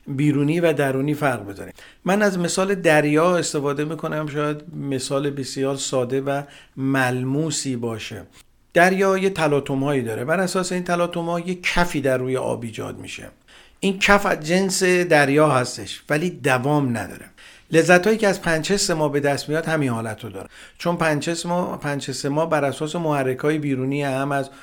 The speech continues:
موسیقی، شنیدن، لمس کردن، دیدن در واقع در ما یک خوشحالی و شادی رو تحریک می‌کنه و به سطح ذهن ما میاره، ولی از جنس کف هستش. کف رو هر چقدر آدم بخوره تش-، تشنگیش برطرف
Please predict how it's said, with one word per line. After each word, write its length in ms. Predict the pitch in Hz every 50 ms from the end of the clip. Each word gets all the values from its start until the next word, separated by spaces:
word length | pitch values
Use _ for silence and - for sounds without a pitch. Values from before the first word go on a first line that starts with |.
| - - _ -
موسیقی، 580 | 139 135 131 127 - - 131 123 131 139 135 131
شنیدن، 640 | 131 - - 135 131 131 123 120 135 143 143 143 139
لمس 420 | 135 135 131 131 127 123 - -
کردن، 520 | - 139 127 131 120 131 147 156 151 143 147 - - - - _ _ 175 123
دیدن 460 | 113 127 135 131 123 156 165 165 160
در 160 | 151 147 143 135
واقع 580 | 131 135 131 123 135 135 135 135 131 127 127
در 200 | 127 135 131 127
ما 160 | 123 131 135
یک 340 | 139 139 139 139 135 135 135 - - - _ _
خوشحالی 540 | - - - 135 135 151 139 135 135 139
و 20 | 151
شادی 460 | 147 - 143 139 135 127 131 147 151
رو 120 | 147 156
تحریک 640 | 156 151 - - 123 113 90 - 143 165 165 151 - 151
می‌کنه 500 | 147 139 - 147 143 147 147 143 143 147 - - - _ _ - 131
و 240 | 143 143 143 139 139
به 120 | 135 135
سطح 360 | 123 - 151 156 156 156 156
ذهن 440 | 143 131 127 143 156 147 131 139 139
ما 220 | 139 139 135 131
میاره، 420 | 131 123 117 104 104 101 - - - - _ _ - - - - - _ _
ولی 180 | 170 180 190 220
از 180 | 220 196 165
جنس 360 | 139 151 190 208 208 202 - 202
کف 520 | 202 196 202 202 - - 190 185 190 -
هستش. 600 | 147 - - 139 123 120 - - - 95 87 - -
کف 320 | - - 180 190 190 190 -
رو 140 | 185 180
هر 140 | 175 170 185
چقدر 300 | 185 - 175 156 151 143
آدم 240 | 147 143 143 143 143
بخوره 300 | 139 135 135 - 147 170
تش-، 260 | 165 - 151 135 -
تشنگیش 540 | - - 147 135 139 - 139 135 139 156 151
برطرف 800 | - 156 139 131 - 139 131 127 131 139 139 139 143 143 143